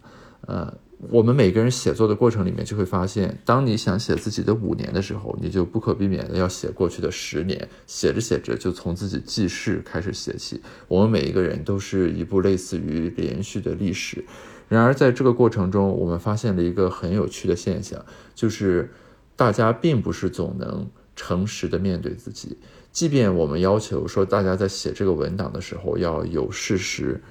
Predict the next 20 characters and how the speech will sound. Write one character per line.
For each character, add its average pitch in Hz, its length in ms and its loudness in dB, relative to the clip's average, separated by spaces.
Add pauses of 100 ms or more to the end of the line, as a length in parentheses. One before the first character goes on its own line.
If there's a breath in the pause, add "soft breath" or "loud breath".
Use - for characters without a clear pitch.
(160 loud breath)
讲 - 320 0
依 107 160 0
据， 95 320 -4 (200 loud breath)
不 98 100 4
要 101 140 8
做 101 200 2
过 98 220 4
多 98 180 2
的 92 140 2
情 - 340 -4
绪 104 120 -2
的 92 100 6
渲 - 240 0
染 - 240 -2
和 - 160 -4
情 87 320 -4
感 92 180 -4
的 - 120 -6
加 87 280 -2
工， 92 280 2